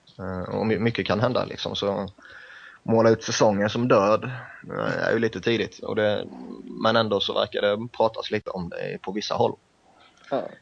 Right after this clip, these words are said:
Speaker 2: men det är helt enkelt olika faktorer som gör att man skulle klassa dem som ett lag i kris då. Som, eh, som de exemplen du nämnde.
Speaker 1: Mm.
Speaker 2: Eh.
Speaker 1: Jo, nej, men alltså det, det är ju, vad ska man säga, det är betydligt mer, eh, negativa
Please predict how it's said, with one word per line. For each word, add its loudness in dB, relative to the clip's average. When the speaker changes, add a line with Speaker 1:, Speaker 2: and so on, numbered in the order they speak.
Speaker 2:
men 6
det 6
är 6
helt 8
enkelt 2
olika 4
faktorer 2
som 0
gör 4
att -6
man -2
skulle -2
klassa 2
dem -2
som -2
ett -2
lag 4
i -4
kris 0
då. -14
Som, 0
eh, -6
som 2
de 6
exemplen 2
du 2
nämnde. 0
Speaker 1:
Mm. 4
Speaker 2:
Eh. -4
Speaker 1:
Jo, 8
nej, 6
men 4
alltså 2
det, 4
det 4
är 6
ju, 0
vad -2
ska -6
man -6
säga, 0
det -2
är -2
betydligt 0
mer, 2
eh, -4
negativa 0